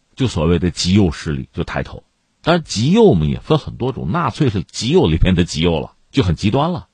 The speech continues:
刚才我们不是说吗？如果全球化顺利的进行，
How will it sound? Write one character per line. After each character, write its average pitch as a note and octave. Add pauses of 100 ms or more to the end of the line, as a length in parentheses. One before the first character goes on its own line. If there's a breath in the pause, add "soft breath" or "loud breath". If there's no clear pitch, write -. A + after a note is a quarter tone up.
(380)
刚 D#3+
才 D3+
我 G#2+
们 E2+
不 G2+
是 F#2
说 F#2+
吗？ E2+ (140 soft breath)
如 G3
果 A#2
全 -
球 B2+
化 B2+
顺 B2
利 G#2
的 G2
进 G2
行， F2+